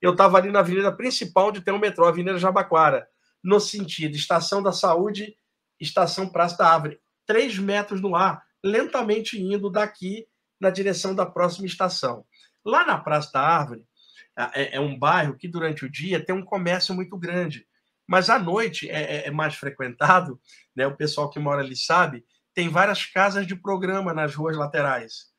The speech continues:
É normal, é do jogo, tá? Condeno nada, é do mundo. Então, à noite, tem uma padaria que fica aberta ali até tarde, e o pessoal da noite vai ali pra fazer um lanche. Então, é um ambiente mais da noite, até aí faz parte do mundo também.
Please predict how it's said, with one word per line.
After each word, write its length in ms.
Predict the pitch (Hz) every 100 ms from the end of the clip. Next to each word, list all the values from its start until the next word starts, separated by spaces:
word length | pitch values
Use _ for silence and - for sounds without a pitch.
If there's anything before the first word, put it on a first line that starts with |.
| _ -
É 80 | 508
normal, 420 | 523 453 208 208
é 40 |
do 120 | 233
jogo, 400 | 175 196 160 123 _ _
tá? 280 | 147 170 - _ _
Condeno 380 | 170 156 175 214
nada, 300 | 185 160 139
é 20 |
do 100 | 156
mundo. 340 | 190 160 123 - _ _ _ _ _ -
Então, 380 | 190 175 220 226
à 80 | 240
noite, 760 | 196 170 185 196 - - - _ _ _
tem 100 | 147
uma 200 | 147 139
padaria 480 | 135 139 135 127 123
que 80 | -
fica 220 | 147 139
aberta 320 | 127 131 -
ali 120 | 127
até 200 | 127 120 117
tarde, 480 | 170 185 151 117 _ _ _ -
e 60 | 220
o 60 |
pessoal 380 | - 202 - 175
da 120 | 190
noite 280 | 175 185 196
vai 180 | 202 262
ali 200 | 240 202
pra 120 | 190
fazer 240 | 226 196
um 100 | 226
lanche. 260 | 202 170 175
Então, 200 | 185 302
é 40 |
um 120 | 381 262
ambiente 680 | 185 156 208 226 - - _ _ -
mais 220 | 214 220
da 140 | 247
noite, 420 | 226 220 226 -
até 160 | 139 220
aí 360 | 196 240 370 - _ _ -
faz 180 | 208
parte 360 | - 202 202 190
do 80 | 214
mundo 320 | 202 208 240
também. 480 | 254 190 160 139